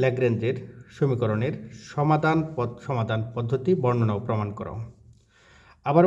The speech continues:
বলছি, প্রশ্নটা এরকমভাবে আসতে পারে, এক ক্রমের রৈখিক আংশিক অন্তরক সমীকরণ পি পি প্লাস কিউ কিউ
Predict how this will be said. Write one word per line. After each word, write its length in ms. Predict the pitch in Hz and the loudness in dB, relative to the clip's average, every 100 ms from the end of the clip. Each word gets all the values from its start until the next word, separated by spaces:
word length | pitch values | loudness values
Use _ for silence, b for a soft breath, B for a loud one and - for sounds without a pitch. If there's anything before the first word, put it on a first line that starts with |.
| 165 | 6
বলছি, 260 | 139 - 117 147 - | 0 -2 -4 -4 -6
প্রশ্নটা 340 | 151 151 - 135 | -4 -4 -2 -2
এরকমভাবে 420 | 107 110 104 110 107 | -2 -2 -4 -2 -2
আসতে 160 | - - | -4 -4
পারে, 140 | 135 160 156 165 | -2 -2 0 -2
এক 60 | 165 | 2
ক্রমের 240 | 175 170 139 | 2 4 4
রৈখিক 260 | 117 120 117 | 2 0 0
আংশিক 240 | 110 - 123 | 0 -2 -4
অন্তরক 240 | 117 123 123 | -2 -4 -4
সমীকরণ 400 | 143 143 147 147 151 151 - | -4 -2 0 0 0 -4 0
পি 100 | 185 185 | 0 2
পি 100 | 131 180 - | -2 -2 0
প্লাস 200 | 117 104 - | 0 0 2
কিউ 140 | 185 185 | 2 4
কিউ 140 | 190 | 6